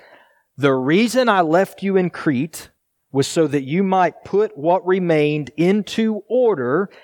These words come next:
and appoint elders in every town as I directed you."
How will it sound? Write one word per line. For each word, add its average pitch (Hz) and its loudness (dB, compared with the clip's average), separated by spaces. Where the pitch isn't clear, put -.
and 147 2
appoint 202 -2
elders 170 2
in 139 -2
every 175 0
town 151 0
as 135 -2
I 135 2
directed 135 -2
you." 92 -16